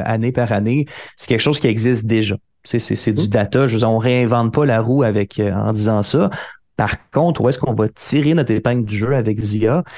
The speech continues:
Speaker 1: C'est bien évidemment d'aller ressortir du data qui est beaucoup plus précis.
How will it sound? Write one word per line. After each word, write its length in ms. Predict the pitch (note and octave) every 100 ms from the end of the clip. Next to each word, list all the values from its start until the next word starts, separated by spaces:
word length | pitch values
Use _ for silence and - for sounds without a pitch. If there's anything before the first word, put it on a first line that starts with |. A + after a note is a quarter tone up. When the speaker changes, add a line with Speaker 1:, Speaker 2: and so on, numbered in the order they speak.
| - -
Speaker 1:
C'est 200 | - G2+
bien 260 | G2 C3
évidemment 640 | C3+ A#2+ A2+ A2 G#2+ D3+
d'aller 260 | C#3+ A2 A2
ressortir 600 | G2+ B2 A2+ - - D3+
du 160 | A#2 G2+
data 340 | A2 G#2+ -
qui 140 | - G#2
est 20 |
beaucoup 240 | A2+ A2+
plus 160 | G2+ A#2
précis. 480 | - G2+ - D#3+